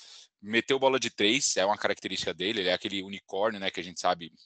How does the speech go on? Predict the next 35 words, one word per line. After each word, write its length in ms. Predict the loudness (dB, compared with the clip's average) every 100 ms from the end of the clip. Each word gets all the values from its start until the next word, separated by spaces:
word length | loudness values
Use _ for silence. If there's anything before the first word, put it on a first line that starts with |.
| _
maluco 240 | -12 -10
extremamente 500 | -10 -6 -4 -4 -6
grande, 280 | -2 -4 -2
dois 160 | -6 -8
e 60 |
dezoito 360 | -10 -8 -8 -6
de 60 | -6
altura, 340 | -6 -6 -8 -8 -20 _ _ _ -16 -16 -2
metendo 400 | 0 2 0 4
bola 220 | 4 4
do 80 | 4
perímetro, 600 | 0 -2 -2 -4 -6 -14 _ _ -20 -18 -20 -14
e, 460 | -6 -4 -2 -4 -4
cara, 380 | 8 10 10 6 -2 -20 -20 -20 _
uma, 320 | -4 0 0 -2 _ -6
foi 120 | -4
clutch 360 | 2 4 4 4
também, 320 | 0 0 -8 -8
teve 200 | -2 2
a, 440 | 4 6 4 0 -8 -20 _
teve 140 | -6 -4
a 40 |
porra 180 | -2 -4
dos 100 | 0
arremessos 440 | 0 0 -4 -8
livres 280 | -8 -8 -2
ali 240 | 0 0 -4
no 100 | -12
final, 540 | -10 -2 0 0 -2
acertou 420 | -6 -6 -10 -12
os 80 | -10
dois, 220 | -8 -8
converteu 360 | -6 -6 -6 -6
os 120 | -8
dois, 480 | -4 -4 -2 -4